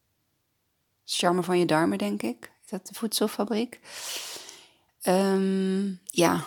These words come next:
ook een prachtig boek. En ook door haar zelf ingesproken. Ik weet niet, dat, dat, dat landt gewoon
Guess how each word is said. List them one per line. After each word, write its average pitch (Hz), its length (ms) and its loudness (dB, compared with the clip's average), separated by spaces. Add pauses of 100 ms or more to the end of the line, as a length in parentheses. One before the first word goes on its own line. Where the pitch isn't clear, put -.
ook - 140 2
een 170 100 0
prachtig 170 360 0
boek. 165 240 -4
En - 100 2
ook 180 100 4
door 180 100 6
haar 170 160 4
zelf 165 220 2
ingesproken. - 680 0
Ik - 140 -12
weet 185 140 2
niet, 156 120 4
dat, - 300 -8
dat, - 400 -10
dat - 260 -4
landt 160 360 4
gewoon - 580 -2